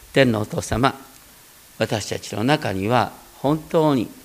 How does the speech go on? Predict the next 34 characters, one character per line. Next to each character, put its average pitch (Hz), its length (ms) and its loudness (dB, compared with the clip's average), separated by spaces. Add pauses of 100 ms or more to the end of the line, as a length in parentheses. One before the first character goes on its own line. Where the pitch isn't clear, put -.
(520)
神 165 260 2
様 101 280 -2
か 135 140 2
ら 113 260 2
与 139 320 -2
え 131 40 2
ら 131 100 4
れ 113 60 2
た 98 180 -4
さ 147 160 -2
ま 175 120 0
ざ 120 140 -4
ま 95 160 -6
な 107 220 0 (360)
欲 113 340 2
求 160 180 2
が 139 140 0
あ 131 40 0
り 170 120 -4
ま 120 120 -4
す。 - 200 -10 (1300)
私 156 320 6
た 147 80 -2
ち - 60 -8
の 135 100 2
心 165 440 2
の 160 60 4
中 160 240 2
に 120 200 2
湧 110 140 -4
き - 60 -14
起 139 160 2
こ 139 160 2
る 113 140 0